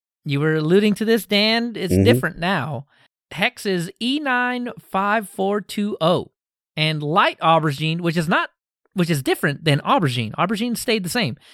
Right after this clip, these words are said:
Speaker 2: Right.
Speaker 1: Light Aubergine, which is the customer-facing Aubergine, is seven seven two one six F. I don't know if you're just gonna open up gimp and punch those numbers in to see exactly what they are, or, I don't know, you could click on the link in the show notes and see what they are.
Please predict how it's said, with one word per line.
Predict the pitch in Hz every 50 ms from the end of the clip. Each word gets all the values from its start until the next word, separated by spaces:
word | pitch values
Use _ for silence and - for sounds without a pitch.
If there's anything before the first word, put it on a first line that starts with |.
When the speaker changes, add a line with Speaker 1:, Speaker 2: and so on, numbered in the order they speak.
| - - -
Speaker 2:
Right. | 180 185 165
Speaker 1:
Light | 131 127 139 202 277 381 427 - - 160
Aubergine, | 156 139 139 131 131 123 120 127 120 120 127 131
which | 135 139 127 -
is | 143 131 117
the | 110 120
customer-facing | - - 247 247 - - - 151 139 127 113 - 226 247 269 226 - - 165 127 113 104 107 - _ _ _ _ _ _ _ _ -
Aubergine, | 143 131 120 113 117 110 113 117 117 110 107 107 135 180 - _ _ _ _ _ _ _ _ -
is | 147 143 143 143 131 123
seven | - 220 220 214 202
seven | - 220 208 190 180
two | - - 220 190
one | 190 185 180
six | - 175 139 - - _ -
F. | 190 160 117 - _ _ _ _ _ _ _ _ -
I | 185 214
don't | 214
know | 190 180 175
if | 170 -
you're | 185 165
just | 156 151 143
gonna | - 170 147 -
open | 160 156 151 160
up | 156 147 151 143
gimp | 131 143 147 147 -
and | 135 120 -
punch | - 151 143 -
those | - 139 131 120
numbers | 135 139 135 135 127 131
in | 139 135
to | 123 120
see | - 147
exactly | 127 127 143 135 139 139 151 139
what | 135 135 131
they | 131 123
are, | 123 127 127 135 -
or, | - 160 170 - -
I | 143 156 180
don't | 135 120
know, | 120 123
you | 131 127
could | 135 147 -
click | - 165 -
on | 160 135
the | 123 117
link | 120 131 127 135
in | 127
the | 117
show | 113 - 160 147
notes | 139 131 120 - -
and | 113
see | - - 135 131
what | 123 123 117 -
they | 104 85
are. | - - 113 110 135